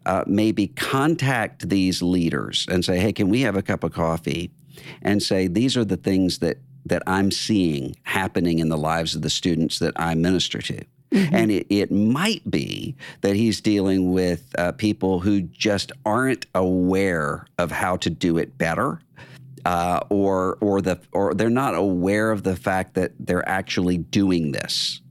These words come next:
Speaker 1: And so it might be that that conversation will address, uh, a lot of it. And then with,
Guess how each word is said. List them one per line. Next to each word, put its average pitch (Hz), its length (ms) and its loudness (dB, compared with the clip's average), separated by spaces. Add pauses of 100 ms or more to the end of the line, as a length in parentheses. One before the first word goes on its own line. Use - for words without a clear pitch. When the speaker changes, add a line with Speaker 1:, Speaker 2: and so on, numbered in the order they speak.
(100)
Speaker 1:
And 98 120 2
so 92 360 2
it 87 140 0
might 90 480 2
be 78 280 0
that 76 200 -4
that 92 220 -2
conversation 87 840 0
will 80 200 0
address, 78 580 -4
uh, 80 220 0
a 78 80 -2
lot 87 300 0
of 80 140 -2
it. 62 160 -4 (560)
And 117 220 2
then 113 240 2
with, 107 420 0